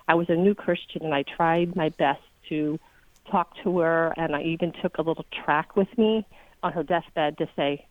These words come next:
"It's Jesus, it's, we're all sinners, we all need to repent." But she had passed away, and I never really truly know if she went to heaven 'cause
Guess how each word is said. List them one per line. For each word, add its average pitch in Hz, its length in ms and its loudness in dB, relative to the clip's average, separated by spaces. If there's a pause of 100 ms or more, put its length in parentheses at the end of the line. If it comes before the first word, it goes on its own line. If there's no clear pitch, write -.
"It's - 140 -4 (120)
Jesus, 190 420 0 (520)
it's, - 240 -4
we're - 100 -6
all 156 300 -2
sinners, 190 400 0 (340)
we 160 120 0
all 160 140 2
need 170 180 -4
to - 80 -18
repent." 175 500 -4 (640)
But 165 120 2 (100)
she 175 60 -6
had 165 160 -2
passed - 360 -6
away, 165 380 0
and 160 100 -2
I 180 100 4
never 220 300 2
really 196 280 0
truly 185 400 -2
know 160 420 -2
if 185 80 -6 (140)
she 165 240 -4 (240)
went 165 160 -4
to 170 80 -8
heaven 151 340 0
'cause 156 160 -6